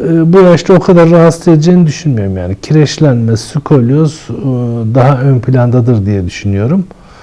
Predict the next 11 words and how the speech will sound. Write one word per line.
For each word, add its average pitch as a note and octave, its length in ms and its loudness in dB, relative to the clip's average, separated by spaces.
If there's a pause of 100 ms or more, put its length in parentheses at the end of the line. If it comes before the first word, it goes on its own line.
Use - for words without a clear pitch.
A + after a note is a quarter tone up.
(800)
En A#3+ 180 4
basitinden G3 680 2
bulunduğu F#3+ 480 4
yerlerde D3 480 4
omurganın D#3+ 920 2 (340)
etrafına, C3 840 2 (140)
yukarıdan C#3+ 480 4
aşağıya, B2 600 0
omurganın A#2+ 640 0
o D3 160 4
bölgelere A2 640 0